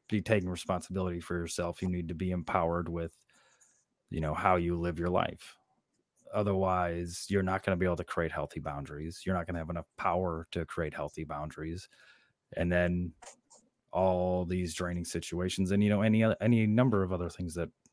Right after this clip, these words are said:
we talk about and are gonna probably talk about on here, you know, just kind of weasel their way in, find their way in.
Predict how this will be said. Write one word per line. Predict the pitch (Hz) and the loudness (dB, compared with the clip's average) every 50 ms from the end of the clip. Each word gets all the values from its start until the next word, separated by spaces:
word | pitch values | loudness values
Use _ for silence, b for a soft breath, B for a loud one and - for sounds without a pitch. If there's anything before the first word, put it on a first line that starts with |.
| _ _ _ - | _ _ _ -6
we | 92 92 87 | -4 -4 -2
talk | - 92 90 85 - - | 0 0 -2 -2 -4 -6
about | 90 87 87 87 87 | -6 -4 -2 -2 -2
and | 85 85 82 80 - _ _ _ _ - 82 80 78 - | -2 -4 -6 -8 -10 _ _ _ _ -14 -12 -10 -10 -8
are | 87 90 | -8 -6
gonna | 87 92 90 87 | -4 -4 -4 -4
probably | 80 - 95 85 80 82 | -4 -2 -2 -2 -2 -2
talk | - - 87 80 - - | -4 -4 -6 -6 -6 -10
about | 85 80 76 76 | -10 -8 -6 -6
on | 78 82 82 | -6 -4 0
here, | 110 123 113 82 82 - - b b b b b b b - - - 71 - - - - - - - - - | 2 2 4 2 2 -2 -4 b b b b b b b -2 -2 -2 -4 -6 -10 -14 -16 -18 -18 -18 -10 -6
you | 90 85 | -4 -2
know, | 80 76 78 87 - _ _ _ _ _ _ _ _ _ _ _ _ _ - | -2 -2 -2 -4 -6 _ _ _ _ _ _ _ _ _ _ _ _ _ -4
just | - 101 - - | -2 -2 0 2
kind | - 107 98 | 2 4 4
of | 95 95 92 - - - - - - - _ - | 4 2 0 -4 -10 -16 -18 -18 -20 -20 _ -2
weasel | 95 104 - 92 95 92 | 0 2 2 2 2 2
their | 95 95 90 92 | 2 2 4 4
way | 92 92 92 95 127 | 4 4 4 6 6
in, | 147 120 - - - _ _ - | 6 6 4 0 -8 _ _ -4
find | - - 92 90 90 87 | 0 0 2 2 0 0
their | 87 90 | 0 0
way | 85 85 87 90 104 | 0 0 0 2 2
in. | 120 104 76 71 78 | 2 0 0 -4 -8